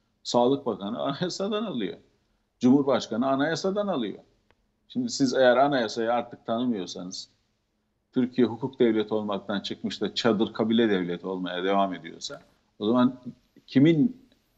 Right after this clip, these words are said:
yetkisinin, kimin bulunduğu mevki makamın meşruiyeti kalacak ki? Bu işte devletin temellerinden sarsılması dediğimiz mesele bu. Ve bunun müsebbibi de,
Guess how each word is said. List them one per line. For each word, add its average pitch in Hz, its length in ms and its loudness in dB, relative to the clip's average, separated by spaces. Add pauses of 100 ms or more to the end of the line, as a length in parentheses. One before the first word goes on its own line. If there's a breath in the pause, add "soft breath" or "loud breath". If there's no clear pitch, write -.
(240)
yetkisinin, 101 640 -2
kimin 131 500 2
bulunduğu 113 440 2
mevki 101 360 -2
makamın 98 460 0
meşruiyeti 92 500 -2
kalacak 104 440 -2
ki? - 140 -12 (1080)
Bu 139 160 6
işte 120 320 0
devletin 104 380 0
temellerinden 110 640 0
sarsılması 104 680 -4
dediğimiz 104 380 0
mesele 127 380 0
bu. 101 180 0
Ve 117 140 4
bunun 139 220 4
müsebbibi 139 600 4
de, - 200 -4